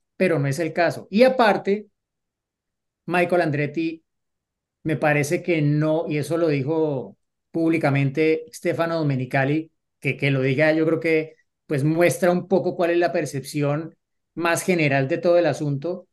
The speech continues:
por parte de quienes están sentados del otro lado de la mesa, es Andretti no fue inteligente con,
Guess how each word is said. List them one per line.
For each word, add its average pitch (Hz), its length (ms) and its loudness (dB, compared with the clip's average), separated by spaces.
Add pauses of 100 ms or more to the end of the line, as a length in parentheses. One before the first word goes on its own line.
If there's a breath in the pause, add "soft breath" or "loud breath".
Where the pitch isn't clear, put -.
(400)
por 143 220 0
parte 143 360 2
de 175 120 4
quienes 143 300 -2
están 135 280 -4
sentados 170 520 2
del 139 180 0
otro 156 220 -4
lado 165 260 0
de 165 60 0
la 175 120 -2
mesa, 175 400 -6 (640 soft breath)
es 151 580 -2 (1200)
Andretti 170 440 2
no 170 160 2
fue 180 180 2
inteligente 147 720 0
con, 143 480 -4